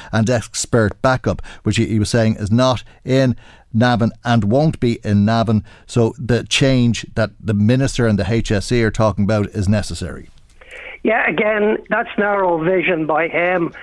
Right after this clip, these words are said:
Speaker 2: Uh, I'm not aware of the letter. I didn't see the letter. But the thing is, uh, there is seventeen consultants, his colleagues in Drogheda, that have completely gone against that view. There is another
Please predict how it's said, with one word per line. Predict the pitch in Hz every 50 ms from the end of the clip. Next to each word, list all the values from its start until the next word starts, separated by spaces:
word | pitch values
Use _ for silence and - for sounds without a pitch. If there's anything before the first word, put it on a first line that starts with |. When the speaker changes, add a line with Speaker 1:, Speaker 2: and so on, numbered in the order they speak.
| - - -
Speaker 2:
Uh, | - 214 180 185 - -
I'm | 226 202 226 226
not | 240 240 208
aware | 202 190 190 208 202 202 190
of | 175 -
the | 185 165
letter. | 156 180 190 175 190 180
I | 165 156
didn't | 165 - - 160 - -
see | - 208 220 220
the | 185 190
letter. | 180 185 190 190 214 208 202 - - - - _ _ -
But | - - -
the | - -
thing | - - 233 254 254 240
is, | 214 202 208 196 175 151 131 123 - - - _ _ _ _ _ _ _ - 180
uh, | 180 185 185 190 -
there | 196 214 202 202
is | 196 185 190 -
seventeen | - 247 247 254 254 - - 240 220 220 214
consultants, | - 190 185 - - - - 220 - - 170 131 - - - -
his | - 185 190 180 - -
colleagues | - - 247 226 220 214 175 151 131 120 - - - - - - - _ _ _ -
in | 233 208 226 220
Drogheda, | 208 233 233 220 175 196 202 185 170 165 165 -
that | 196 190 190
have | 156 202 190 - - _ _ -
completely | - - 202 185 - - 220 269 302 285 - 254 233
gone | - 226 214 202
against | 196 175 202 190 180 170 - - -
that | 170 165 - - -
view. | 170 165 165 151 147 143 - _ _ - - - - - -
There | 233 208 214 220
is | 196 -
another | 220 185 254 277 269 254